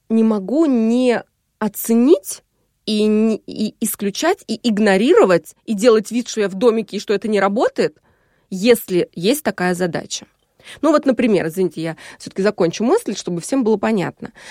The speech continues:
Например, и мы говорим о пластическом хирурге. И при, к нему пришла девушка и хочет сделать грудь. Ну, например,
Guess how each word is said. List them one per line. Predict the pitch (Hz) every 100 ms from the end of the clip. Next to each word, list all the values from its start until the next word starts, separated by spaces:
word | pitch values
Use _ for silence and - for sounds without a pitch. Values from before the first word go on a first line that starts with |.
| -
Например, | 175 226 403
и | 254
мы | 285
говорим | 226 185 196 254
о | 208
пластическом | 190 190 202 - 180
хирурге. | 180 175 147 - - 196 _ - - - -
И | 226 233 226 202 185
при, | 190
к | 202
нему | 262 359
пришла | 254 - 180 160 - -
девушка | 180 349 480 - 254
и |
хочет | - 359 202
сделать | 160 240 262 190
грудь. | 156 165 139 - - _ - - -
Ну, | 571 392
например, | 220 202 240 -